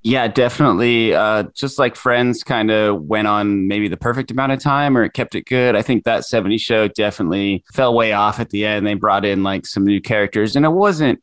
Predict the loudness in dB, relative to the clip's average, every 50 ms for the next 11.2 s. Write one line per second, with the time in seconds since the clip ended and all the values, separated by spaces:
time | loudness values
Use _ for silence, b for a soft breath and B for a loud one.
0 | _ -6 -4 -2 -2 -2 -2 -2 -2 -4 -4 -4 -6 -6 -4 -2 -2 0 0 0
1 | 0 0 0 0 2 2 0 0 0 -2 -2 -4 -4 -2 -2 -2 0 0 2 2
2 | 2 2 2 0 -2 -2 0 2 2 2 2 2 2 0 0 0 -2 -2 -2 -2
3 | -2 -2 -2 0 0 -2 -2 -2 -2 -2 -2 -2 -2 -2 -2 -2 -4 -6 -8 -8
4 | -4 -2 0 2 2 2 2 2 0 0 -2 -2 -2 -2 0 0 0 0 0 0
5 | 0 0 2 4 4 4 2 2 2 2 2 2 2 2 2 2 2 2 2 2
6 | 0 0 -2 -4 -4 -4 -6 -6 -6 -4 -4 -6 -4 -4 -2 0 0 0 2 0
7 | 2 2 2 2 2 0 0 0 0 2 2 2 0 0 -2 -4 -4 -4 -4 -4
8 | -2 -2 0 0 0 -2 -4 -6 -8 -10 -6 -4 -2 -2 -2 -2 -2 -4 -4 0
9 | 0 2 2 0 0 -2 -6 -8 -6 -4 -4 -4 -4 -4 -4 -4 -6 -6 -6 -8
10 | -6 -4 -2 -2 -2 -2 -4 -4 -4 -4 -2 -2 -2 -4 -4 -6 -6 -4 -2 -2
11 | -2 -4 -6